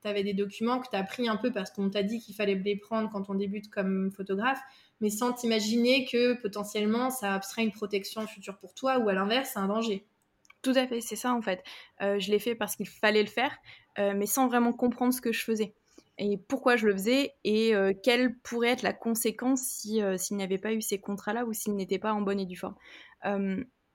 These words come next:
Speaker 2: encore une fois, souvent en face de nous, on a, on a, on a de l'humain en fait, donc on a tendance à faire confiance, on n'a pas envie, euh, de mettre des barrières justement avec ce, ce genre, euh, euh, d'obligations en fait administratives. Et, euh,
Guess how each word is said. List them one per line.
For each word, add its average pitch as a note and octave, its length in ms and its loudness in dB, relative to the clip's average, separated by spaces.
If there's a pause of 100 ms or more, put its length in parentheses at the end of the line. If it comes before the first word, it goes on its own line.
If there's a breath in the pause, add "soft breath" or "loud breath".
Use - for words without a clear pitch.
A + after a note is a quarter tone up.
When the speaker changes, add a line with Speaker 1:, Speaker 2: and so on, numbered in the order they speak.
(100)
Speaker 2:
encore A3+ 280 6
une A3+ 120 6
fois, C4+ 380 8
souvent B3 380 2
en A#3 40 2
face G#3+ 200 0
de G#3+ 80 2
nous, A#3 120 6
on B3+ 180 6
a, G3 360 2
on G#3+ 160 4
a, G3+ 160 4
on A#3 100 6
a A3+ 80 8
de G#3+ 60 4
l'humain B3+ 280 8
en B3+ 80 6
fait, G#3 180 -2
donc G3 180 -2
on G#3 80 0
a G3 80 -2
tendance A3+ 320 0
à G3+ 60 -4
faire G3 200 -8
confiance, C4+ 440 0
on A3+ 40 2
n'a G3+ 140 0
pas A3+ 140 -2
envie, A3 480 4
euh, G3+ 40 6
de G3+ 120 2
mettre G#3 200 2
des G3 80 2
barrières G#3 460 2
justement G3+ 440 -6
avec G3 280 -2
ce, G3 260 -6
ce G3+ 260 -4
genre, A3 280 0
euh, G3 160 0 (1120)
euh, G#3 720 -2
d'obligations A3+ 720 2
en A#3+ 60 2
fait A3 220 -4
administratives. G#3+ 640 0 (580 loud breath)
Et, G#3+ 160 4
euh, G3 560 0